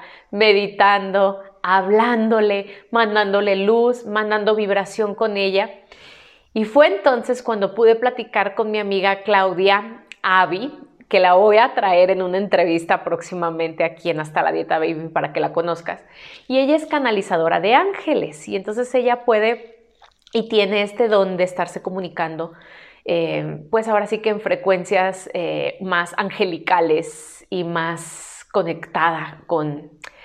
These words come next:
los seres espirituales y con Dios. Y entonces, en una reunión que yo tuve con ella, le pregunté por esta persona.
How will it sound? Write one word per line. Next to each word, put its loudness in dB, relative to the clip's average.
los 0
seres 0
espirituales -4
y -14
con -8
Dios. -12
Y 0
entonces, 0
en -2
una -2
reunión -2
que -2
yo -2
tuve -4
con -4
ella, -6
le 4
pregunté -2
por 0
esta -8
persona. -6